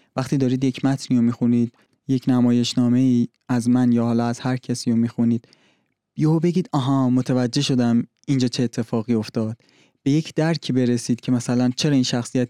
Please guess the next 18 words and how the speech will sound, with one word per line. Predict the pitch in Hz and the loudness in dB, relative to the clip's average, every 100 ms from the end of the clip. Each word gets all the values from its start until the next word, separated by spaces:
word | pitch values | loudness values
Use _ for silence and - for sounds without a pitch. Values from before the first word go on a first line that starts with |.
| - | -2
این | 147 | -2
کارو | 131 120 117 | 0 0 0
کرد، | 123 113 110 - | -2 -4 -4 -4
اینجوری | 139 127 123 123 | -2 0 0 2
جواب | 120 110 117 110 - | 0 0 -4 -4 -4
داد، | 139 165 _ _ _ _ - | -2 -2 _ _ _ _ -2
اون | 175 190 | 2 4
وقته | 196 160 131 | 2 0 -4
که | 117 127 113 | -2 -2 0
شما | 110 - 120 120 | 0 0 0 0
توی | - 127 | 0 2
مسیر | 117 117 - 120 117 | 2 0 -2 -2 0
درست | 117 117 117 117 - 117 110 - _ _ _ | 0 2 0 -2 -4 -4 -4 -8 _ _ _
یادگیری | 127 123 120 - 127 123 143 | -2 0 -2 -2 -2 0 -2
پلات | - 123 117 120 - | -2 -2 -2 -2 -2
نوشتن | 113 113 - - 123 117 110 _ _ _ _ | -2 -2 -4 -4 -2 -2 -4 _ _ _ _
قرار | - 113 113 | -6 -2 -2
گرفتید. | 110 110 110 - 110 107 | -2 -4 -4 -6 -8 -8